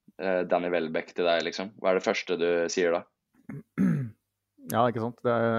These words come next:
Speaker 2: Leicester, det.
Speaker 1: He-, headinga mot Leicester, ikke sant? Eh, sånn kommer det jo til å være om femten år. Når noen sier Nketiah, ja, å ja, ja, den, eh, eh, lille, lille kicken mot United på slutten her, ja.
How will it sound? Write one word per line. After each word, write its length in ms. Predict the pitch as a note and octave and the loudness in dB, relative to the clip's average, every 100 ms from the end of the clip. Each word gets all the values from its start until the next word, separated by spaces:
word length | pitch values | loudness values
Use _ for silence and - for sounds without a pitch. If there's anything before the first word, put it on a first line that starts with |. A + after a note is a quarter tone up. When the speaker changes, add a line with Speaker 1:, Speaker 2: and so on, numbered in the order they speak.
| A2 | 0
Speaker 2:
Leicester, 300 | G#2 - B2 | 0 0 0
det. 80 | C3+ | 0
Speaker 1:
He-, 140 | G#2 - _ _ | -4 -6 _ _
headinga 260 | G#2+ G2 F#2 | 2 4 4
mot 140 | F#2+ F#2+ | 2 0
Leicester, 240 | F2 A2 | -2 -2
ikke 140 | G2+ G#2+ | 0 -2
sant? 220 | G#2+ - - | -4 -10 -6
Eh, 220 | A2 G#2 G2 | 2 4 4
sånn 100 | A2 | 4
kommer 180 | A2+ F#2+ | 2 2
det 60 | F2+ | 2
jo 60 | G2+ | 4
til 60 | |
å 20 | G2 | 6
være 160 | E2+ | 4
om 80 | F2 | 2
femten 380 | G2+ D#2+ - F2+ | -2 -2 -4 -2
år. 140 | D#2 - _ _ _ | -2 -6 _ _ _
Når 100 | G2+ | -4
noen 220 | G2+ F2+ F2 | 0 0 0
sier 300 | F2 E2+ F2 | 0 0 0
Nketiah, 460 | F2 F2 E2 G#2 A2+ | 0 -4 -4 -2 0
ja, 140 | F#2 F#2 - | 0 -2 0
å 140 | F#2+ | 4
ja, 80 | A#2 F2+ | 6 6
ja, 100 | F2+ F2 | 2 0
den, 160 | F2 F2 | -2 -2
eh, 800 | F2 E2+ E2+ E2+ E2 D#2 D#2+ _ _ _ _ | -4 -4 -4 -6 -6 -8 -14 _ _ _ _
eh, 720 | F2 F2 F2 F2 F2 F2+ F#2 F2+ | -4 -2 0 0 0 0 0 0
lille, 320 | F#2+ F2+ F2+ F2+ E2+ F2 _ _ _ - | -2 0 0 0 -2 -4 _ _ _ -6
lille 240 | F#2 F2 F2 F2 - | -2 0 -2 -4 -8
kicken 320 | - - F#2+ | -8 -6 -4
mot 240 | F#2+ F#2 | -4 -2
United 400 | F#2+ F#2+ E2+ F#2+ | -2 -2 -4 -6
på 120 | F2 F#2 | -4 -4
slutten 220 | F2+ G#2+ | -4 0
her, 80 | C3 | 0
ja. 80 | A2+ | -2